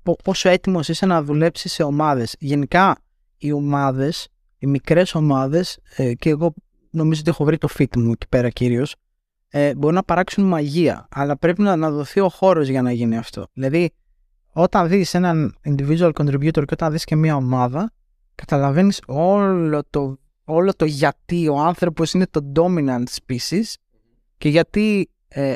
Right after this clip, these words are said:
ένας άνθρωπος με ένα γορίλα δεν έχει καμία τύχη, αν, αν έρθουν σε σύγκρουση. Εκατό άνθρωποι με εκατό γορίλες θα κάνουν, ε,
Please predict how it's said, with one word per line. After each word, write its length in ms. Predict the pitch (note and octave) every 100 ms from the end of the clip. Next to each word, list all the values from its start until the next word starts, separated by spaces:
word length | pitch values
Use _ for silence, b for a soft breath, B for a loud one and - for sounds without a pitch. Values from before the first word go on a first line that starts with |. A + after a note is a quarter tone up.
| -
ένας 320 | E3+ F3+ -
άνθρωπος 280 | G3 F3 D#3+
με 80 |
ένα 140 | F3+ F3
γορίλα 540 | D#3 D#3+ F3 D#3+ C#3+
δεν 260 | B2 D3+ D#3
έχει 160 | D#3+ - _
καμία 580 | - B2+ C#3 D3 B2+ A2+ -
τύχη, 460 | B2+ - - B3 _ _ _
αν, 280 | - B2 A2 _ _ _ _ _ _ -
αν 420 | C3 C3 C#3+ D3+
έρθουν 140 | D3
σε 140 | C3 C3+
σύγκρουση. 540 | - C#3+ D3+ F3+ B3+ _ _ _ _ _
Εκατό 360 | - - - G#3+
άνθρωποι 280 | A3+ A3
με 60 | G3+
εκατό 260 | G3 F3 G#3
γορίλες 440 | F3+ F#3+ A3 A3
θα 100 | -
κάνουν, 360 | - G3 G3 F#3
ε, 280 | F3 E3+